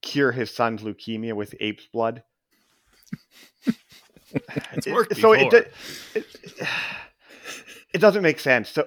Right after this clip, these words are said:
Speaker 1: uh, the scene where he's trying to put the blood into his son, he's like, "No, no, no. His heart won't handle ape's blood." Like, he says, like, "Ape's blood is the strongest blood in the world," or some bullshit.
Speaker 2: <laughs>
Speaker 1: "We need the ape's heart."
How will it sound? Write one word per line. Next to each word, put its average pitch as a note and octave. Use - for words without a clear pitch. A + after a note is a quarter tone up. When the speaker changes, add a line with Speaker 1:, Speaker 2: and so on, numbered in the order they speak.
Speaker 1:
uh, D3
the E3+
scene G#3+
where F3+
he's D3+
trying C#3+
to A#2+
put -
the C3
blood B2
into A#2
his G#2
son, G#2
he's G#2+
like, G2+
"No, C3
no, A#2
no. G#2
His B2+
heart B2
won't A2+
handle A2
ape's G#2+
blood." F#2
Like, -
he A#2+
says, A2
like, G2
"Ape's G#2
blood G#2
is G#2+
the G2+
strongest G2+
blood G2+
in G2+
the G2
world," G2
or F#2+
some G#2
bullshit. G2+
Speaker 2:
<laughs> -
Speaker 1:
"We C3
need C#3+
the A#2+
ape's A#2+
heart." B2